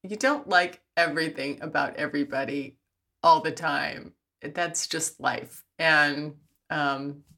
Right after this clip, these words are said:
but the one thing I will always try my best to do is just to be myself, put it out there, good, bad, ugly. You're gonna see the whole thing. So there you go.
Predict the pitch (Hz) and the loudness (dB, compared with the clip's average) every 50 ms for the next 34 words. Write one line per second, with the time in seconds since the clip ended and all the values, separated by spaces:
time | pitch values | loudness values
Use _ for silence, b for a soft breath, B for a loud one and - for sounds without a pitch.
0 | _ _ - 147 - 175 160 151 147 - - _ _ _ _ _ _ _ _ _ | _ _ -12 -4 0 2 4 4 4 2 -2 _ _ _ _ _ _ _ _ _
1 | _ _ _ _ _ _ _ _ _ _ _ _ - - - 202 175 196 196 196 | _ _ _ _ _ _ _ _ _ _ _ _ -8 -4 -4 0 2 4 4 4
2 | 208 208 208 180 170 165 160 - - 160 160 160 160 156 147 147 147 147 143 107 | 4 2 2 0 0 0 -2 2 4 4 4 4 4 2 0 0 0 0 0 -2
3 | - - _ _ _ _ _ _ _ _ _ _ _ _ _ - 180 180 170 170 | -6 -10 _ _ _ _ _ _ _ _ _ _ _ _ _ 4 6 6 4 2
4 | 165 - 185 170 147 147 143 143 143 143 143 - - 139 135 139 131 - - 143 | -2 0 2 2 2 2 0 -2 -2 -2 -2 -2 -2 -2 -2 -4 -4 -4 -6 -6
5 | 131 135 - - 175 170 151 147 147 - - - 165 135 139 135 143 165 - _ | -6 -6 -4 -2 0 0 2 2 2 4 4 4 4 2 0 -2 -4 -4 -8 _
6 | _ _ _ _ _ _ _ - - - 196 180 165 151 147 147 - - 151 139 | _ _ _ _ _ _ _ -8 -2 0 0 2 4 4 2 2 2 2 4 4
7 | 139 143 147 - - - _ _ - - 202 175 165 160 151 151 151 160 156 147 | 2 2 -2 -4 -10 -18 _ _ -4 -2 -2 2 4 4 4 2 2 -2 -4 -2
8 | 135 - 175 165 165 - 165 156 156 - - 160 143 156 156 147 147 147 151 147 | -2 -2 -2 -2 0 0 2 2 2 0 -2 -2 -2 0 0 2 2 2 2 0
9 | 170 160 147 - - 170 147 147 147 - 143 - - 147 123 95 - - - - | 0 -2 0 0 0 0 0 -2 -2 -4 -6 -4 -4 -4 -4 -4 -6 -10 -12 -18
10 | _ B B 156 160 B B B B B B B B B - - - 190 160 135 | _ B B -18 -16 B B B B B B B B B -4 2 6 8 8 8
11 | 139 139 143 - _ _ _ _ _ _ _ _ _ _ _ _ _ _ _ _ | 6 2 -2 -8 _ _ _ _ _ _ _ _ _ _ _ _ _ _ _ _
12 | _ - - - - 196 190 185 160 151 147 - - - | _ -20 -20 -6 0 2 4 4 4 2 0 -4 -6 -8